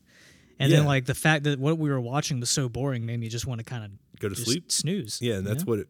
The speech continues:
Speaker 2: we were all asleep.
Speaker 1: <laughs> We were all kind of just, like, fighting sleep 'cause
Speaker 2: Yeah.
Speaker 1: so, made for a not good podcast, but we're here today.
Speaker 2: Mm-hmm. It's you and me, man.
Speaker 1: Just you and me.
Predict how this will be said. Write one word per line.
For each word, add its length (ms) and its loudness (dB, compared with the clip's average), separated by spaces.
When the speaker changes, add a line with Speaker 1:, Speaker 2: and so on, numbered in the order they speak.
Speaker 2:
we 180 -4
were 140 2
all 240 0
asleep. 460 2
Speaker 1:
<laughs> 100 4
We 140 10
were 100 6
all 160 2
kind 260 -2
of 120 -2
just, 180 -6
like, 160 -6
fighting 460 -6
sleep 460 -8
'cause 360 -6
Speaker 2:
Yeah. 60 -16
Speaker 1:
so, 180 -12
made 220 -4
for 140 -10
a 40 -10
not 200 -10
good 160 -12
podcast, 480 -14
but 160 -4
we're 140 -6
here 140 -8
today. 420 -12
Speaker 2:
Mm-hmm. 280 -4
It's 120 -8
you 120 -4
and 80 -4
me, 140 -2
man. 180 -4
Speaker 1:
Just 200 -8
you 120 -10
and 100 -4
me. 240 -8